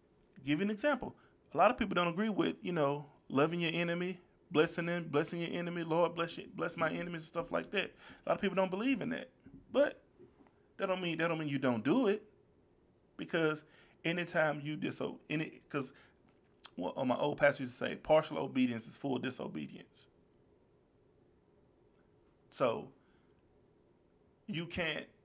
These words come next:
be like, "Well, I don't agree with this. I'm gonna stop reading it," or,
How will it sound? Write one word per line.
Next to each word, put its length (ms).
be 140
like, 240
"Well, 180
I 120
don't 100
agree 240
with 180
this. 380
I'm 100
gonna 60
stop 260
reading 240
it," 140
or, 440